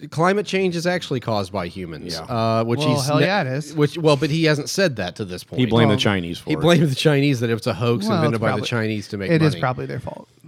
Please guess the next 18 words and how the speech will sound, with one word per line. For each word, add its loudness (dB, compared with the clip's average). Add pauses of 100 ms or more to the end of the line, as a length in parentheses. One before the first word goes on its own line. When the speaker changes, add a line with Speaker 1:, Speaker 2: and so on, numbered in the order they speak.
Speaker 1:
So, 2 (1000)
um, -2 (380)
he -2
walks 2
that -2
back. -4
He -2
walks -2
back -4
literally -4
every -4
position -4
that -8
he's -8
held -4
to -4
this -6
point -12